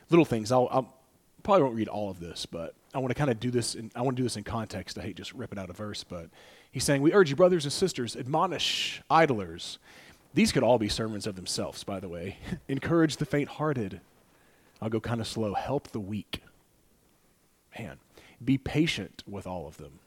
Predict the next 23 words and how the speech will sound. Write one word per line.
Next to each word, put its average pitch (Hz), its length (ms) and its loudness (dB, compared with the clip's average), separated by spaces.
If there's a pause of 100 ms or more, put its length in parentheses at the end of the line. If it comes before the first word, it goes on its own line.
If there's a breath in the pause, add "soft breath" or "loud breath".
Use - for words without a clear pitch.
(1300 soft breath)
"See - 240 0
that 180 160 4
none 160 340 8
of 160 120 2
you 151 200 0
repays 143 800 6
evil 135 340 0
for 127 280 -6
evil." 87 420 0 (2000 soft breath)
Man, 80 200 -14 (500 loud breath)
but 98 160 -8
seek, - 560 2
always 143 340 8
seek - 480 -4
to 127 140 -8
do 120 580 -2 (560 soft breath)
good 101 460 0
to 120 80 -6
one 101 200 -6
another 95 440 -8 (720)
and 165 280 2
to 120 180 -4
all. 87 420 -6